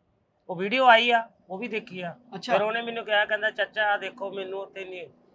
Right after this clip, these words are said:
Speaker 1: ਨਿਊਜ਼ ਵਾਲਿਆਂ ਨੇ ਰੋਕਿਆ, ਉਹਨਾਂ ਨੇ ਪੁੱਛਿਆ ਵੀ
Speaker 2: ਕਿੱਦਾਂ
Speaker 1: ਵੀਡੀਓ
Speaker 2: ਲੱਗੀ?
Speaker 1: ਤੁਹਾਨੂੰ ਕਿੱਦਾਂ ਦੀ ਲੱਗੀ?
Speaker 2: ਅੱਛਾ।
Speaker 1: ਤੇ ਮੈਂ ਦੱਸਿਆ ਵੀ ਮੈਨੂੰ ਬਹੁਤ ਵਧੀਆ ਲੱਗੀ। ਚਲੋ, ਉਸ ਟਾਈਮ ਉਹ ਨਹੀਂ ਸੀਗਾ ਹਜੇ, ਵੀਹ ਬਾਈ ਸਾਲ ਦਾ, ਉਹਨੂੰ ਚਮਕੀਲੇ ਬਾਰੇ ਨਹੀਂ ਪਤਾ।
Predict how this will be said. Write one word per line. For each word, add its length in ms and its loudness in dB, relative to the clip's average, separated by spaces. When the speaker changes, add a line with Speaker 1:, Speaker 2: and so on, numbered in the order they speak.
Speaker 1:
ਨਿਊਜ਼ 240 -6
ਵਾਲਿਆਂ 160 6
ਨੇ 120 -2
ਰੋਕਿਆ, 360 -4
ਉਹਨਾਂ 180 -6
ਨੇ 80 -8
ਪੁੱਛਿਆ 400 -10
ਵੀ 380 -14
Speaker 2:
ਕਿੱਦਾਂ 220 -2
Speaker 1:
ਵੀਡੀਓ 120 2
Speaker 2:
ਲੱਗੀ? 100 0
Speaker 1:
ਤੁਹਾਨੂੰ 220 -2
ਕਿੱਦਾਂ 280 -4
ਦੀ 60 -6
ਲੱਗੀ? 420 -10
Speaker 2:
ਅੱਛਾ। 240 -6
Speaker 1:
ਤੇ 100 -6
ਮੈਂ 260 0
ਦੱਸਿਆ 340 -4
ਵੀ 120 -6
ਮੈਨੂੰ 240 -12
ਬਹੁਤ 220 -2
ਵਧੀਆ 180 -8
ਲੱਗੀ। 280 -14
ਚਲੋ, 240 4
ਉਸ 80 -2
ਟਾਈਮ 220 0
ਉਹ 180 0
ਨਹੀਂ 240 0
ਸੀਗਾ 340 4
ਹਜੇ, 180 -4
ਵੀਹ 200 -10
ਬਾਈ 180 -6
ਸਾਲ 260 -6
ਦਾ, 80 -4
ਉਹਨੂੰ 200 -8
ਚਮਕੀਲੇ 400 -18
ਬਾਰੇ 180 -12
ਨਹੀਂ 160 -12
ਪਤਾ। 340 -14